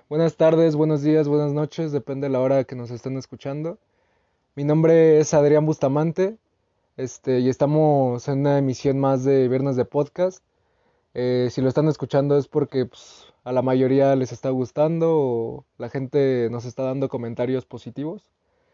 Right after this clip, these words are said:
Eh, hoy no tenemos tantos invitados como la emisión pasada. <clears throat> Sin embargo, tenemos personas que les gusta el tema del que vamos a hablar hoy. Espero que les interese,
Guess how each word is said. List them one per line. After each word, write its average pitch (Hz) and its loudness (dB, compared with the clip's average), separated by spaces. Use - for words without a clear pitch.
Eh, 143 4
hoy 170 4
no 180 2
tenemos 185 2
tantos 180 0
invitados 143 2
como 131 -4
la 117 0
emisión 120 -4
pasada. 151 -2
<clears throat> 175 0
Sin 143 -8
embargo, 151 4
tenemos 143 -2
personas 147 -6
que 117 -8
les 131 -2
gusta 143 0
el 147 0
tema 147 0
del 117 -2
que 123 -10
vamos 127 -8
a 135 -10
hablar 120 -4
hoy. 170 -6
Espero 139 -2
que 139 -8
les 123 -6
interese, 143 -6